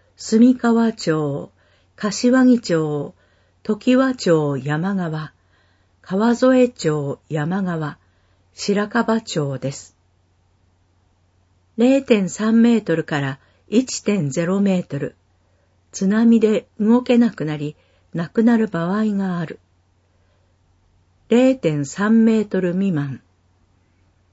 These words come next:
明徳町、望町、住川町、柏木町、以上それぞれの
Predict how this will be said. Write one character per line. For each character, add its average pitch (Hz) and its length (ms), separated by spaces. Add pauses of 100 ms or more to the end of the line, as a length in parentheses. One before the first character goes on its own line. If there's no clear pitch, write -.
(460)
明 240 280
徳 240 260
町、 156 560 (240)
望 247 560
町、 151 540 (320)
住 240 400
川 226 340
町、 147 580 (380)
柏 240 500
木 240 160
町、 151 540 (540)
以 262 120
上 190 360
そ - 200
れ 254 140
ぞ 254 160
れ 202 140
の 151 240